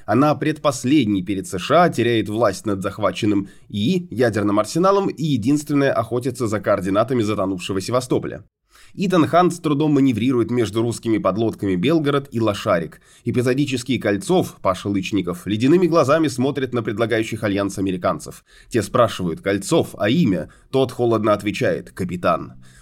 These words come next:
У плохого русского нет ни родных, ни собаки, эмпатия и тревога за человечество ему неведомы, персонаж прямиком из времени Холодной войны, что и неудивительно.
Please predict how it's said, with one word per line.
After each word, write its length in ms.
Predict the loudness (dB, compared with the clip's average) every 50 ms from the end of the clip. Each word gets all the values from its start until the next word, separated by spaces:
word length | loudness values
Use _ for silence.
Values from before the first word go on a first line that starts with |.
| _
У 100 | -4 -2
плохого 400 | 2 2 2 2 2 2 0 0
русского 300 | 0 -2 -2 0 0 2
нет 240 | 2 2 2 2 2
ни 100 | 2 4
родных, 420 | 4 4 4 4 2 2 2 2
ни 120 | 0 0 0
собаки, 580 | 2 2 2 4 2 2 2 0 0 -2 0 0
эмпатия 440 | -2 -2 0 0 0 0 2 0 0
и 40 |
тревога 360 | 0 0 0 0 2 0 0 0
за 100 | -2 -4
человечество 600 | -2 -2 0 0 0 0 -2 -6 -8 -6 -4 -2
ему 200 | -2 0 0 2
неведомы, 600 | 2 2 2 2 2 4 4 4 4 2 0 -4 -6
персонаж 460 | -8 -4 -2 0 2 2 2 2 0
прямиком 440 | -2 0 0 0 2 2 2 2 2
из 60 | 2
времени 340 | 2 2 2 4 4 2 2
Холодной 420 | 2 0 0 0 0 0 0 2
войны, 300 | 2 2 2 2 0 0
что 180 | -4 -4 -4 -2
и 80 | 0
неудивительно. 720 | 0 0 0 0 0 -2 -2 -4 -6 -8 -10 -10 -12 -14